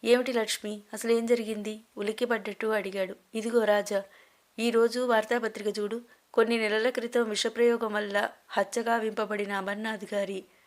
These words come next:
హత్య కేసులో అతనికి దగ్గరగా మసులుతున్న అతని కాబోయే భార్య కుమారి శిల్పను అరెస్టు చేశారు. ఆవిడ మానసికంగా దెబ్బతినటం మూలంగా ఆమెను బెయిల్పై విడుదల చేశారు.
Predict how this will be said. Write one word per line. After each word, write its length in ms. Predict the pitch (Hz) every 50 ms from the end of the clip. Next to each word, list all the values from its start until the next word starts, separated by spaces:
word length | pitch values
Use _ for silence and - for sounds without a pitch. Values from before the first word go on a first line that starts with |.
| _ _ _ - -
హత్య 300 | - 220 220 - 254 240
కేసులో 440 | 240 240 233 226 - 226 220 226
అతనికి 360 | 233 240 240 220 214 202 208 196
దగ్గరగా 460 | 202 196 190 220 214 220 226 226 233
మసులుతున్న 760 | 226 214 202 - 208 214 220 - 214 202 196 196 196 - - _ _ _ _ _ _ - -
అతని 300 | 220 240 240 254 233 240
కాబోయే 500 | - 220 214 214 208 240 247 247 240 233
భార్య 480 | 226 196 185 208 208 208 196 208 214 220
కుమారి 400 | 226 - 226 208 208 214 208 202
శిల్పను 580 | - - 202 202 196 - 233 208 202 202 202 - _ _ _ _ _ _ _ -
అరెస్టు 320 | 196 196 208 208 - -
చేశారు. 540 | 226 208 196 190 190 - - 185 185 185 - - _ _ _ _ _ _ -
ఆవిడ 280 | 214 226 240 247 240 240
మానసికంగా 800 | 220 208 202 214 233 240 240 254 240 240 240 226 220 220 233
దెబ్బతినటం 800 | 226 214 208 190 196 214 220 233 233 220 220 208 214 214 208 202
మూలంగా 520 | 202 208 202 196 196 190 190 196 196 - - _ _ _ _ _ - -
ఆమెను 420 | 196 208 208 208 208 214 226 247
బెయిల్పై 480 | 254 208 208 208 214 220 220 233 226 226
విడుదల 320 | 208 202 196 196 220 220
చేశారు. 540 | 220 - 196 185 185 180 196 190 185 - -